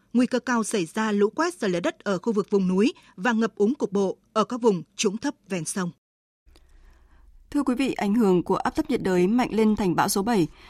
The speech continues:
Speaker 2: tại khu vực miền Trung, hai ngày nay có mưa lớn trên diện rộng. Mưa lớn khiến nhiều nơi ở miền núi bị ngập cục bộ, giao thông chia cắt, xuất hiện nhiều điểm sạt lở, tiềm ẩn nguy hiểm. Khu vực hạ du các sông, nước lũ dâng cao,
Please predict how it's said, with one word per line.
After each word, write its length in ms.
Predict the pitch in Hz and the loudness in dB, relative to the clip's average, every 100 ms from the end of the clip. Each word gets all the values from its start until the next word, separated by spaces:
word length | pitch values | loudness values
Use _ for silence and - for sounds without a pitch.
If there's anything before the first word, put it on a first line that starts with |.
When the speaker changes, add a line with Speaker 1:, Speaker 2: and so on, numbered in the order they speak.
| - | -2
Speaker 2:
tại 180 | 233 208 | 0 2
khu 100 | 269 | 2
vực 160 | 240 | 0
miền 180 | 202 190 | 2 0
Trung, 260 | 175 240 220 - | 2 2 2 -2
hai 240 | - 247 | -4 0
ngày 100 | 226 | 2
nay 220 | 185 202 196 | 2 2 0
có 120 | 196 | 0
mưa 180 | 185 233 | 0 2
lớn 240 | 208 175 196 | 2 2 0
trên 140 | 240 | 0
diện 140 | 190 | 0
rộng. 160 | 190 180 - - - - - - | 0 0 -4 -20 -20 -20 -20 0
Mưa 120 | 262 | 4
lớn 280 | 285 233 220 | 6 6 4
khiến 260 | 240 226 226 | 4 4 8
nhiều 200 | 294 208 | 8 8
nơi 300 | 220 247 240 | 6 6 4
ở 220 | - 190 | 2 2
miền 240 | 170 180 | 4 4
núi 200 | 170 175 208 | 6 4 4
bị 140 | 254 - | 0 0
ngập 220 | 185 - | -2 -2
cục 140 | 190 | 0
bộ, 220 | 185 185 - - | 2 0 -2 -14
giao 200 | - 226 | 0 0
thông 220 | 214 208 | 2 2
chia 160 | 185 208 | 2 0
cắt, 220 | - 320 - - - | 0 -2 -4 -20 -18
xuất 160 | - 330 | -2 4
hiện 200 | 277 - - | 4 2 -2
nhiều 360 | 202 214 202 | 2 6 6
điểm 240 | 185 202 156 | 6 4 4
sạt 220 | 226 202 | 0 0
lở, 240 | 202 180 165 - | 2 2 0 -2
tiềm 180 | 214 185 | 2 4
ẩn 180 | 185 160 | 4 4
nguy 120 | 208 | 4
hiểm. 160 | 226 170 - - - - - - | 4 2 -2 -18 -20 -20 -20 -8
Khu 180 | - | 0
vực 120 | 269 240 202 | 2 4 2
hạ 160 | 220 | 2
du 220 | 190 240 233 | 2 2 2
các 260 | 320 320 | 0 -2
sông, 320 | - 247 220 196 - | -2 2 2 0 0
nước 160 | 262 | 2
lũ 200 | 269 202 | 4 2
dâng 200 | 220 240 | 4 2
cao, 280 | 208 233 220 | 4 4 4